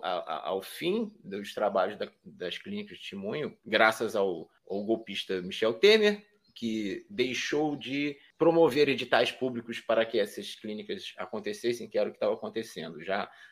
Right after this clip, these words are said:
havia tido dois períodos de, de, de oferta desses editais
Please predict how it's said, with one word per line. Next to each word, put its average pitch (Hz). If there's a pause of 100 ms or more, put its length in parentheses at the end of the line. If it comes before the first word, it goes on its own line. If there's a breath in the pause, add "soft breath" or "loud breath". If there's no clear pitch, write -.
havia 104
tido 110 (240)
dois 156
períodos 123
de, 104
de, 98
de -
oferta 165
desses 117
editais 117